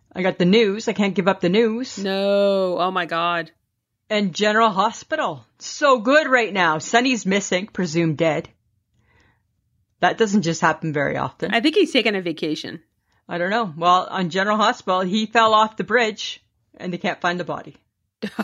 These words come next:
Speaker 1: Right? So
Speaker 2: He's just on
Speaker 1: here's hoping he
Speaker 2: vacation.
Speaker 1: comes back with amnesia, but he finds Morgan. 'Cause Morgan's blew up years ago, but no body.
Speaker 2: Oh.
Speaker 1: Right? So it's like, I couldn't, I couldn't give up G H right now.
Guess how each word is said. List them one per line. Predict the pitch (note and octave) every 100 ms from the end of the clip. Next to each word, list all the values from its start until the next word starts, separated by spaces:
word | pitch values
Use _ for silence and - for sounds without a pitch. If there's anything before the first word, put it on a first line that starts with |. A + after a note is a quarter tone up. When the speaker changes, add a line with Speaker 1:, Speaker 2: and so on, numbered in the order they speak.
| - - E4 F4 A#3 - - _ _ _
Speaker 1:
Right? | - F#3 C#4+ C4+
So | - - F#3+
Speaker 2:
He's | F3+
just | E4+ -
on | F#4+
Speaker 1:
here's | C#4+ D4+
hoping | - G3
he | C4+
Speaker 2:
vacation. | B3+ A3
Speaker 1:
comes | C4 A#3
back | - A#3 B3
with | B3+
amnesia, | A#3 A3+ G#3+ A#3+ A#3 C#4
but | A#3
he | G3
finds | G3 A3 G#3 E3
Morgan. | F3+ G3 F3 E3 D3 - _ _ _ _ _ _ _ _ _
'Cause | - E3
Morgan's | F#3 A#3 A#3+ A3
blew | D#3 - G3 E3+ F#3 G#3 A#3+
up | A#3 A3
years | G3+ A#3 A#3
ago, | F#3+ F3+
but | E3+ F#3+
no | G#3 G3+
body. | F#3 F#3 F3 - _ _ _ _
Speaker 2:
Oh. | F#3 F#3 G3+ G4+ B4+ C5+ C5+ A#4 D#4 G3+ E3+
Speaker 1:
Right? | F3 B3 E4+ -
So | - A3 F#3 F3+ F3
it's | F#3 G3 -
like, | G3+ G3
I | G3
couldn't, | G3 A#3+ G3+
I | A3 A3
couldn't | C#4+ A3+
give | G3 G3+
up | F#3+ -
G | F#3
H | E3+ - -
right | E3+ D3
now. | D3+ C#3+